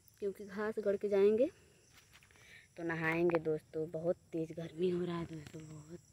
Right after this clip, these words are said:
तेज़, क्या बताएं, बहुत ज़्यादा, ज़्यादा, ज़्यादा गर्मी हो रहा है,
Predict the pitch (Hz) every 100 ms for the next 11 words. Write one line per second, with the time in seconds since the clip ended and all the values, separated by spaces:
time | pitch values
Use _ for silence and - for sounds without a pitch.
0 | - 147 143 151 147 - _ _ _ -
1 | - - _ _ - 143 165 180 160 147
2 | 170 170 - - - - - - - -
3 | - - - - - - - - 220 185
4 | 170 175 190 185 175 170 175 175 170 165
5 | 175 175 170 165 165 165 165